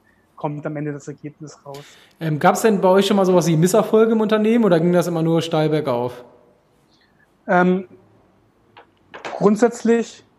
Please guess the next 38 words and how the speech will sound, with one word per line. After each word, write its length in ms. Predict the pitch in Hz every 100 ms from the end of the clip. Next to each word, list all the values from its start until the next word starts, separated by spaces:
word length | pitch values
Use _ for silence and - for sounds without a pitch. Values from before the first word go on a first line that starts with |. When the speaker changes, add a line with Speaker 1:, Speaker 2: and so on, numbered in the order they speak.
| _ _ _
Speaker 1:
ist 160 | 208 180
es 120 | -
schon 240 | - 185
so, 200 | 196 185
dass 380 | 165 160 156 - - - _ _ _ _ _ _ -
wir 200 | 196 165
auf 60 |
der 100 | 196
einen 120 | 180
Seite 180 | 160 175
das 120 | 160 -
Glück 200 | 180 185
hatten, 180 | 196
dass 100 | 175
es 60 | 147
bisher 220 | 175 196
eigentlich 100 | 160
nur 140 | 165 165
bergauf 420 | 151 156 180 185
ging. 260 | 214 220 - _ _ _ _ -
Auf 100 | 165
der 120 | 185
anderen 240 | 165 175
Seite 260 | 156 175 170
ist 120 | 160
es 60 | 165
natürlich 260 | 151 175
auch 60 | 165
so 100 | 170
ein 40 |
bisschen 220 | 165 156 156
die 60 |
Herausforderung, 720 | 156 151 160 190 - 147 156 151
weil 100 | 151
wir 60 |
dadurch 560 | 151 156 156 151 - - _ - - _
verwöhnt 540 | - 143 147 165 190
sind. 380 | - 151 180